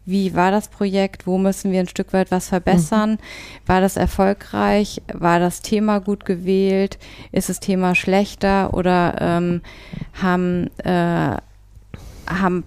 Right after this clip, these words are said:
Speaker 1: passen die Materialien genau? Also es gibt lauter Dinge, die man ja immer wieder überarbeiten kann. Das lassen wir tatsächlich ganz stark feedbacken von Schülern wie auch Lehrern,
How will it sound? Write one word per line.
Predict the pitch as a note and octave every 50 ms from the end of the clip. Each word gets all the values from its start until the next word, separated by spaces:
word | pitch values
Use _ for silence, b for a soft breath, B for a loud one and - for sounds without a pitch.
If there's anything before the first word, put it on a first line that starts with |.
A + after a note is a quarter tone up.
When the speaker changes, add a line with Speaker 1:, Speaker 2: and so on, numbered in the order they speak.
| -
Speaker 1:
passen | - - G#3 G3 - - G3+
die | F#3+ F#3+
Materialien | F#3+ F#3 F#3 - - - G3 F3+ F3+ F#3 F#3 F#3+ G3 G3 F#3+ F#3+ F#3 F3+
genau? | F#3 F3 F3+ F3 F3+ F3+
Also | - F3 F3+ F3+
es | F#3+ -
gibt | - G#3+ - - A#3
lauter | G#3+ F#3+ G3 A3 - A3+
Dinge, | G3+ F3 - G#3+ A3+ A#3+ A3+
die | G3 G3+
man | F#3+ F#3+ F#3+ F#3+
ja | F#3 F3+
immer | - F#3+ G3 G3 F#3
wieder | F#3+ F#3+ G3 F#3
überarbeiten | F3 F#3 F3+ - F3+ G3 G3 F#3+ F#3 F#3
kann. | - - - F3 E3+
Das | F3 E3+ -
lassen | F3+ F#3+ - -
wir | G3+ G3
tatsächlich | - G3 F3+ G3 G3 - - G3 -
ganz | - G3 G#3 -
stark | - - F#3+ F#3 -
feedbacken | - A3+ - - G3+ - - -
von | - - F#3 -
Schülern | - - G#3+ G3+ G3+ F#3+ F#3+
wie | F3+ F3+ E3+
auch | F3 E3 -
Lehrern, | F#3 E3+ F3 F#3 G3+ G#3 - A#3 A#3+ B3 B3+